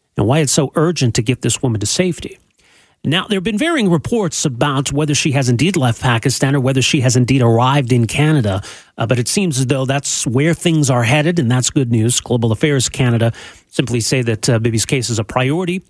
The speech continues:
and that it is focused on ensuring her and her family's safety, and that Canada will do everything it can to ensure Asia Bibi's safety. So why was it that she was in such danger in Pakistan in the first place? And what about other Christians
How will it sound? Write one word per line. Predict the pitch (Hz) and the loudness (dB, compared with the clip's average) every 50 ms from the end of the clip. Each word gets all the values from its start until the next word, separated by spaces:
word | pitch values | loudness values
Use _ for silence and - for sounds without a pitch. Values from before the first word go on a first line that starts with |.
| - - | -14 -6
and | - 123 117 | -4 -2 -2
that | 120 | -2
it | 107 101 | -2 -2
is | 107 104 - | -4 -2 0
focused | - 156 151 135 - 147 139 - - - | 0 -2 -2 0 -2 -4 -4 -4 -6 -4
on | - 123 110 | -4 -2 0
ensuring | 113 107 - - - 151 143 139 123 | 0 0 0 0 0 0 2 2 0
her | 110 113 139 151 156 - | 2 2 2 0 0 -2
and | - 139 131 127 | 0 0 0 2
her | - - 127 107 | 2 2 0 0
family's | - - 127 113 107 107 107 110 107 101 - - - | 0 0 0 0 2 2 2 0 0 -2 -2 -6 -8
safety, | - - - - 139 131 - - - - - _ _ _ _ _ _ _ _ _ _ _ _ _ - | -8 -4 -2 -2 -2 -2 -4 -8 -14 -14 -16 _ _ _ _ _ _ _ _ _ _ _ _ _ -4
and | - 98 | -4 -2
that | 98 | -2
Canada | - - 131 127 120 110 107 | 0 0 0 2 2 2 2
will | 104 110 | 0 2
do | 104 113 113 | 2 2 2
everything | 117 117 123 107 117 107 | 2 2 2 0 0 -2
it | 104 101 | -2 -2
can | - - 139 120 117 | 0 0 2 2 2
to | 110 110 110 | 2 2 0
ensure | 107 104 - - - 214 220 170 110 78 - - _ _ _ _ _ _ _ _ _ - - - - | 2 0 0 2 2 2 2 2 -2 -6 -12 -20 _ _ _ _ _ _ _ _ _ -20 -10 -2 0
Asia | 120 120 110 107 107 | 2 2 2 2 0
Bibi's | 107 104 110 98 104 101 | 0 0 0 0 0 -2
safety. | - - - 120 113 - - - 147 156 _ _ _ _ _ _ _ _ _ _ _ _ _ _ | -2 0 -2 -2 -4 -4 -8 -10 -10 -10 _ _ _ _ _ _ _ _ _ _ _ _ _ _
So | - 120 | -2 0
why | 156 247 247 | 2 2 2
was | 196 190 208 165 156 | 0 0 -2 -2 -2
it | 151 127 | -2 0
that | - 127 | 0 0
she | - - - 180 180 | 0 2 2 2 2
was | 160 135 139 131 127 123 110 - - - | 2 2 2 2 2 2 0 0 -2 -2
in | - 165 151 151 143 | 0 0 2 2 0
such | 127 - - 143 - - - | 0 0 0 0 0 0 0
danger | 135 123 131 131 127 117 117 110 | 0 2 2 2 2 2 2 2
in | 107 104 | 0 0
Pakistan | - 123 123 113 - 127 - - - 131 113 110 | 0 0 0 0 0 -2 -2 0 -2 0 0 0
in | 107 104 | 0 0
the | 104 | -2
first | 98 - - 123 107 - - | -2 0 2 2 2 0 -2
place? | - - 107 107 - | -2 -2 -2 0 2
And | - 131 | 2 2
what | 143 208 | 2 4
about | 214 165 160 156 | 2 2 2 2
other | 156 151 127 | 2 0 0
Christians | - - 139 - - - 139 123 120 120 107 - | 0 0 0 0 0 0 2 2 2 2 0 -2